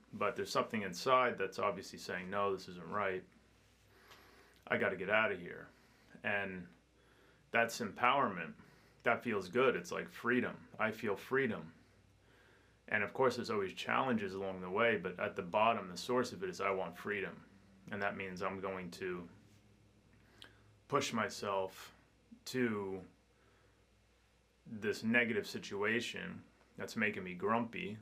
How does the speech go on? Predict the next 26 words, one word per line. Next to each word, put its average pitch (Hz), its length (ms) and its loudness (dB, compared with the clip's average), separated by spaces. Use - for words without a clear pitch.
let's 87 220 -8
say, 98 300 0
and, 90 300 -6
uh, 95 100 -2
mo-, 101 260 -4
and, 95 360 -4
and 95 220 -8
many 101 280 0
other 95 200 0
things, 90 460 -8
not 90 160 -4
just 87 180 -14
grumpiness, 90 720 -4
but, 90 240 -6
uh, 90 500 0
I 107 80 4
like 104 240 0
to 101 80 -10
use 98 420 -8
grumpiness 113 540 2
to 110 80 -6
cover 113 380 4
a 104 80 2
lot 104 220 6
of 95 120 0
different 98 360 -4